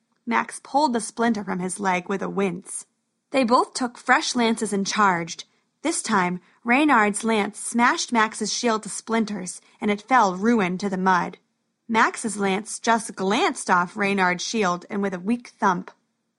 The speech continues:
"You've no shield, good name," called Reynard. "Yield before you're hurt." "No shield," thought Max to himself glumly.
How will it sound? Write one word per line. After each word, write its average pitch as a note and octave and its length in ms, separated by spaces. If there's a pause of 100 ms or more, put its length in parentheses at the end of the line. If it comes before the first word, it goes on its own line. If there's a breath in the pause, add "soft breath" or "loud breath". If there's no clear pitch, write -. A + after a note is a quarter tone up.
(360)
"You've C4+ 200
no E4+ 160
shield, D#4+ 480
good B3 200
name," A#3+ 460 (340)
called F#3+ 280
Reynard. F#3 480 (320)
"Yield C4+ 640
before D#4+ 340
you're A3+ 300
hurt." - 380 (880)
"No A#3 240
shield," F#3+ 520 (200)
thought - 200
Max F#3 320
to - 120
himself F#3 400
glumly. G3 520